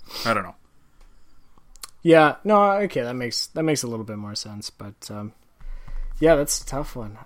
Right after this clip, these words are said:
Speaker 2: Um, you know, I, I'm, I'm going with Sarah Connor, and,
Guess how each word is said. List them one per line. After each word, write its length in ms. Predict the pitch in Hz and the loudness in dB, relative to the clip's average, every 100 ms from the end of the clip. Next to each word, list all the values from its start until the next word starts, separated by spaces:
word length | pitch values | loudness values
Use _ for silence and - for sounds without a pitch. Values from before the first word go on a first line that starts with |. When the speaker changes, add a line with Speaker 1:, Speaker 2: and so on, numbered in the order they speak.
| - | -14
Speaker 2:
Um, 580 | 131 139 147 147 147 139 - - - - - | -10 -6 -4 -2 -4 -8 -14 -20 -20 -12 0
you 80 | |
know, 100 | 156 | 6
I, 240 | 165 156 165 147 | 8 8 2 2
I'm, 160 | 160 | 0
I'm 160 | 160 165 | 2 4
going 220 | 175 180 | 4 4
with 100 | 170 | 2
Sarah 280 | - 151 143 | 2 0 0
Connor, 400 | - 135 147 151 | 0 0 0 0
and, 220 | 131 | -2